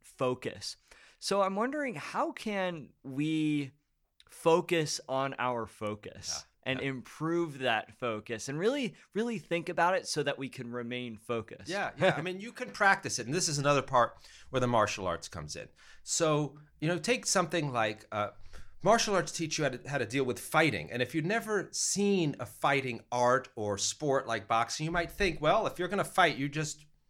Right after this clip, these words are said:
Speaker 2: do what you can. You might not realize there are
Speaker 1: <laughs>
Speaker 2: ways you can break it down into small, uh, digestible pieces that you can practice, uh, to learn specific skills that you could use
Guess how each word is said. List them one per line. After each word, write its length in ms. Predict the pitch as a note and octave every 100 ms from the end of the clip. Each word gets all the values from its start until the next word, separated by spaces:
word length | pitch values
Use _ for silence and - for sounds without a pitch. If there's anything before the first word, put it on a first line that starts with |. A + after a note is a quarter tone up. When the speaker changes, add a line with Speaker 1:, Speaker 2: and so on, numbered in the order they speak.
| _ _ G2
Speaker 2:
do 140 | B2
what 200 | E3 E3+
you 60 | F#3
can. 400 | - C3 G2 E2
You 100 | A2
might 180 | D3 F3
not 240 | E3 B2+
realize 280 | D3+ C3 B2
there 140 | D3 C#3+
are 40 |
Speaker 1:
<laughs> 40 |
Speaker 2:
ways 220 | D#3+ E3 E3
you 80 | D3+
can 180 | C#3
break 460 | G2+ A2 B2 E3 G3
it 140 | A#3 C#3
down 520 | C#3+ C#3+ D3 D3 D3 - - -
into 260 | C#3 B2+ B2+
small, 960 | - - - C3 C#3 D3 D#3 E3 F3+ F3+ - _ -
uh, 160 | G#2+ G#2+
digestible 1040 | G2 A#2 G#2 G#2 D3 D3+ - D3+ E3 E3 E3
pieces 560 | - F3 E3 A2 F#2+
that 200 | A#2 -
you 80 | C3+
can 220 | - A2+
practice, 800 | G#2 - D3 E3+ - - - - - - - - - -
uh, 200 | A2 A#2 -
to 120 | -
learn 600 | B2 B2 D3+ E3+ D#3+ D#3+
specific 580 | D3+ - B2+ D3 C#3+ -
skills 640 | - - G2+ C2 - - - - - _
that 200 | G#2+ G2+
you 80 | A#2+
could 220 | B2+ G2+
use 520 | A#2+ B2 G2+ G2 -